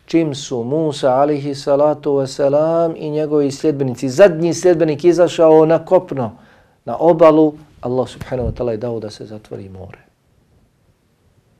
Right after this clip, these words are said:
Allah Jalla wa ala dao je da se ponovo zaustavljena voda sastavi. Nema više prolaza.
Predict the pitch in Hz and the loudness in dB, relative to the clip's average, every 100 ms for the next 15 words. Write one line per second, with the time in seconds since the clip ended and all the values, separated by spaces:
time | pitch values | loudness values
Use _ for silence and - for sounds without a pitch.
0 | _ _ _ _ _ _ - 135 139 117 | _ _ _ _ _ _ -6 -2 -2 2
1 | 139 127 123 143 123 117 139 147 143 165 | 0 2 0 0 -2 -2 -2 -2 -2 -2
2 | 151 117 117 - 147 165 165 156 165 196 | -4 -8 -10 -6 -4 -2 -4 0 4 4
3 | 220 214 _ _ _ _ _ _ 113 131 | 4 0 _ _ _ _ _ _ -4 -4
4 | 160 - 147 135 123 107 123 123 127 _ | -4 -4 -2 -2 -4 -6 -6 -6 -10 _
5 | _ - 107 - 104 87 87 _ _ _ | _ -14 -12 -12 -16 -16 -20 _ _ _
6 | _ _ _ _ _ _ _ _ _ _ | _ _ _ _ _ _ _ _ _ _
7 | _ _ 107 143 151 127 131 - 123 131 | _ _ -8 -6 -4 -6 -8 -8 -6 -6
8 | 151 _ _ _ _ _ _ - 104 101 | -10 _ _ _ _ _ _ -12 -8 -8
9 | 95 92 98 | -10 -14 -20